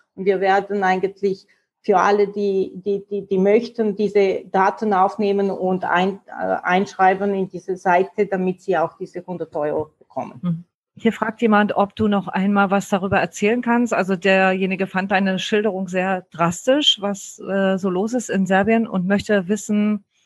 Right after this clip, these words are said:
Speaker 2: äh, ob du noch mal sozusagen, du hast es ja dargestellt, dass die Leute nichts zu essen haben.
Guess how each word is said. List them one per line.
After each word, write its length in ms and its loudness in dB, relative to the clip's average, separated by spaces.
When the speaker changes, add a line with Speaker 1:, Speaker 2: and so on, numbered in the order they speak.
Speaker 2:
äh, 140 0
ob 200 0
du 120 -2
noch 160 0
mal 340 4
sozusagen, 580 -4
du 80 -2
hast 180 0
es 120 -2
ja 140 4
dargestellt, 460 0
dass 120 -6
die 60 -16
Leute 220 0
nichts 220 -8
zu 100 -4
essen 300 -4
haben. 400 -2